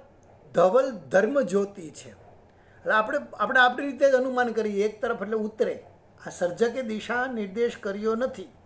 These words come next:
એક તરફ ધવલ ધર્મ જ્યોતિ છે ને બીજી તરફ અધર્મનો રાતોચોળ જ્યોતિ છે. એટલે આપણના મનમાં પેલો જે આગળ નગર અયોધ્યા ઉતરે ને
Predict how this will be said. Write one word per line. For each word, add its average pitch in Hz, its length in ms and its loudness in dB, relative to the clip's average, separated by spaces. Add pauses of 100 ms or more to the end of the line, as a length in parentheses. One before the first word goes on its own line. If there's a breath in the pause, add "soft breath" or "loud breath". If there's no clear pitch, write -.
(800 soft breath)
એક 202 380 4
તરફ 247 260 2
ધવલ 220 540 0
ધર્મ 233 420 2
જ્યોતિ 202 460 -4
છે 147 300 -12 (440 soft breath)
ને 208 80 -4
બીજી 190 380 -2
તરફ 254 480 2 (340)
અધર્મનો 240 880 0 (360)
રાતોચોળ 214 800 0
જ્યોતિ 147 420 -6
છે. - 180 -20
એટલે - 840 -10
આપણના 240 400 0
મનમાં 240 400 2
પેલો 233 200 2
જે 220 120 4
આગળ 196 360 4 (640)
નગર 196 300 2
અયોધ્યા 196 500 4
ઉતરે 196 480 0
ને 185 300 -4